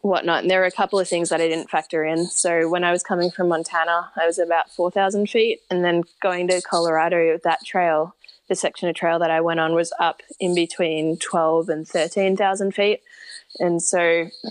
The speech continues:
<clears throat> um, if I was doing the trail straight from A to B, then you'd have that gradual, gradual acclimation. But because I was flipping all over the place to try and avoid all the snow, I was moving up and down in elevation quite drastically. So I did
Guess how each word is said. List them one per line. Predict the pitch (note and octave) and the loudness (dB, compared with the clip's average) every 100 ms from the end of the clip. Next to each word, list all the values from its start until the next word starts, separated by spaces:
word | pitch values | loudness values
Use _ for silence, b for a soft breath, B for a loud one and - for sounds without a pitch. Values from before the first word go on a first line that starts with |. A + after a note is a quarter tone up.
| - | -8
<clears throat> | C4 A#3 - - - | -4 -4 -4 -6 0
um, | G3 F3 E3+ - | 2 2 2 0
if | B3 B3+ | -2 2
I | D4 | 0
was | B3+ | 2
doing | A3 G#3 | 0 2
the | G3+ | 0
trail | - F#3 F3+ F3 | 0 0 4 2
straight | F#3 - - F#3 F3 F3+ | 0 -6 -2 0 0 -2
from | - G3+ F3 - | -2 0 0 0
A | F3+ | 0
to | F3 | 0
B, | E3+ D#3 D#3 G3 - - | 0 2 2 -2 -4 -2
then | F3 | 0
you'd | E3+ E3+ | 0 0
have | F3+ F3+ F#3+ | 0 0 0
that | D#3+ | -2
gradual, | - D#3+ D#3 E3+ D#3+ E3 - | 0 -2 0 0 2 0 -2
gradual | G3 E3 E3+ E3+ D#3+ - | -2 -2 0 0 0 0
acclimation. | E3 - E3+ D#3 - G3 G#3 - - | -2 -4 -4 -4 -2 0 -2 -4 -10
But | F3+ F3 D#3 - | -2 0 0 0
because | F3 - F3+ F3 | -2 0 0 2
I | E3+ | 2
was | E3 - | 2 0
flipping | F#3 E3+ D#3+ | -2 -2 -2
all | - D#3+ | 0 2
over | D#3+ E3 | 2 0
the | E3+ | -2
place | - D#3+ - | -2 -4 -2
to | F3 | -4
try | - D#3 | -2 0
and | D#3 | 0
avoid | D#3+ D#3 D#3+ | 2 2 2
all | D#3 | 2
the | D3+ | 0
snow, | - F3 D#3+ E3 B B B B B | 0 0 0 -2 B B B B B
I | - E3+ | 0 2
was | E3+ D#3+ D#3 - - | 2 0 -2 -8 -4
moving | G3 F#3 F3 E3+ E3 D#3+ | 0 2 4 2 0 0
up | - D#3+ | -2 -2
and | D#3+ D#3 | -2 -2
down | D#3+ D#3+ | 0 0
in | D#3 | 0
elevation | E3 D#3+ D3+ D3 D#3 | 2 2 0 -2 -4
quite | D3 E3 - | -2 -2 0
drastically. | E3 D#3+ - G3+ - A#3 | -2 -2 -2 -2 0 -2
So | A#3 F#3+ | 0 0
I | E3 | 0
did | E3+ G3+ F#3+ G#3 | 0 2 2 0